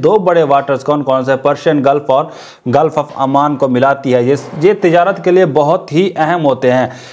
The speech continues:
इस नब्बे मील को क्रॉस करना इतना आसान नहीं है जितना आप सोच रहे हैं। उसकी वजह यह है, इस नब्बे मील की दर-, इस नब्बे, नब्बे मील की लेंथ के अंदर मुख्तलिफ आइलैंड्स है, तकरीबन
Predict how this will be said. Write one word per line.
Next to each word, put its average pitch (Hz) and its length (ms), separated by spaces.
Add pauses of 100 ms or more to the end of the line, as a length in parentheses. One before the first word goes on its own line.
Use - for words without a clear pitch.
(180)
इस 208 200
नब्बे 214 360
मील 226 300
को 220 160
क्रॉस 202 420
करना 190 520
इतना 233 280
आसान 190 380
नहीं 185 140
है 208 60
जितना 180 300
आप 170 160
सोच 180 340
रहे 151 120
हैं। 151 100
उसकी 156 200
वजह 190 240
यह 202 240
है, 190 160 (360)
इस 214 240
नब्बे 208 280
मील 202 260
की 208 200
दर-, 165 260 (100)
इस 139 180
नब्बे, 180 280
नब्बे 175 300
मील 190 220
की 170 100
लेंथ 165 280
के 180 180
अंदर 160 380 (680)
मुख्तलिफ 220 540
आइलैंड्स 180 540
है, 120 100
तकरीबन 175 420